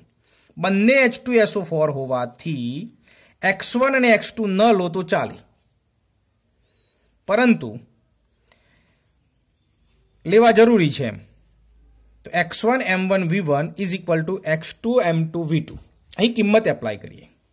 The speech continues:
તો આપેલ જે દ્રાવણ છે એની કિંમત અહીં એપ્લાય કરી શકાય.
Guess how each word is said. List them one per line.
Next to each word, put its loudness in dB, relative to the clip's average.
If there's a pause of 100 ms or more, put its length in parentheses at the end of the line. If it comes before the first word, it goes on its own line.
(640)
તો -10 (140)
આપેલ 0
જે 2
દ્રાવણ 0
છે -12 (260)
એની -4
કિંમત -4
અહીં -4
એપ્લાય -6
કરી -2
શકાય. -10